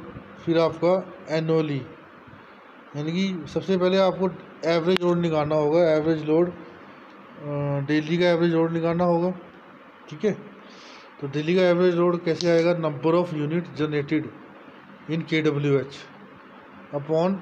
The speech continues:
time twenty four hours। एक दिन में चौबीस घंटे होते हैं और number of unit कितनी, उनका ratio, it is the ratio of number of unit generated in, in a day upon twenty four hours, ठीक है।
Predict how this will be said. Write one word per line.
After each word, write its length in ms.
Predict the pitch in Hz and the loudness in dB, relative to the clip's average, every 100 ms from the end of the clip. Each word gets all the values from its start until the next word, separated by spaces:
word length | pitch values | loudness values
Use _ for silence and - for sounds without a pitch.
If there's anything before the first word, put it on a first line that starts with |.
| - | -2
time 260 | 156 151 131 110 - - | -2 0 -4 -8 -10 -6
twenty 260 | 156 170 139 | -2 -2 2
four 140 | 143 135 | 2 2
hours। 800 | 120 107 - - - - - - | -2 -8 -18 -20 -20 -20 -20 -4
एक 160 | 151 156 | -2 0
दिन 200 | 156 165 | 0 0
में 80 | 175 | 0
चौबीस 260 | 170 160 | 0 0
घंटे 240 | 165 165 175 | 0 2 2
होते 280 | 175 180 185 | 2 2 0
हैं 120 | 185 - - - - - - | 0 -6 -20 -20 -20 -20 -8
और 80 | 156 | -4
number 280 | 160 147 160 180 | -2 0 2 2
of 100 | 156 | 2
unit 200 | 160 170 | -2 -2
कितनी, 240 | 160 143 160 151 | -2 -4 -4 -2
उनका 240 | 151 170 165 | -2 2 2
ratio, 260 | 143 139 120 - - - - - - - - | 2 0 -6 -10 -20 -20 -20 -20 -20 -20 -10
it 100 | 147 | -2
is 100 | 175 | 2
the 80 | 180 165 | 4 4
ratio 260 | 156 180 | 4 4
of 100 | 175 170 | 4 0
number 240 | 156 170 | 0 2
of 140 | 175 160 | 2 0
unit 220 | 160 156 | -2 -4
generated 400 | 151 147 143 170 170 - 147 | -4 -4 0 0 -2 -8 -6
in, 140 | 156 - - - - - - 147 | -6 -10 -20 -20 -20 -20 -12 -6
in 80 | 156 | -2
a 100 | 151 202 - - - - - - - - - - 123 | 0 -2 -6 -18 -20 -20 -20 -20 -20 -20 -20 -20 -2
day 260 | 147 160 185 - - - - - - 143 | 0 2 0 -4 -18 -20 -20 -20 -14 -12
upon 340 | 143 156 175 175 156 | -4 0 0 -2 -4
twenty 240 | 147 160 135 | -2 -2 2
four 100 | 147 | 2
hours, 340 | 135 117 98 - - - | 2 0 -8 -16 -20 -12
ठीक 160 | 170 | -4
है। 80 | 202 | 0